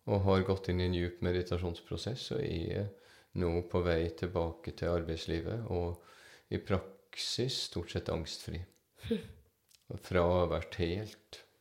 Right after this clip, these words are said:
Speaker 1: eh, krøpla.
Speaker 2: Mm.
Speaker 1: For det meditasjonen roer da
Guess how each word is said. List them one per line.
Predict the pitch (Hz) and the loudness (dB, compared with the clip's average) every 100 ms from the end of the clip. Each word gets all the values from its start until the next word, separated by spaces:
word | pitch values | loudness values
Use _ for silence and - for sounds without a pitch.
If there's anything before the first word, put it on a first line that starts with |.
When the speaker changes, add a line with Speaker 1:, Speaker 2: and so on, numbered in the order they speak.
| _ _ - - - - - | _ _ -20 -20 -20 -20 -6
Speaker 1:
eh, | 92 90 87 87 | 0 2 2 -2
krøpla. | - 90 - 107 85 - _ _ - | -4 -6 -6 -10 -10 -16 _ _ -4
Speaker 2:
Mm. | 220 180 175 - | -4 -4 -12 -16
Speaker 1:
For | - 123 | 0 4
det | 110 | 6
meditasjonen | 101 95 92 98 98 85 80 82 90 90 - - - - - - | 6 4 4 2 2 0 0 0 -2 -4 -12 -20 -20 -20 -10 2
roer | 95 98 104 98 85 80 87 98 | 2 4 2 2 -2 0 2 4
da | 95 85 87 90 | 4 4 4 2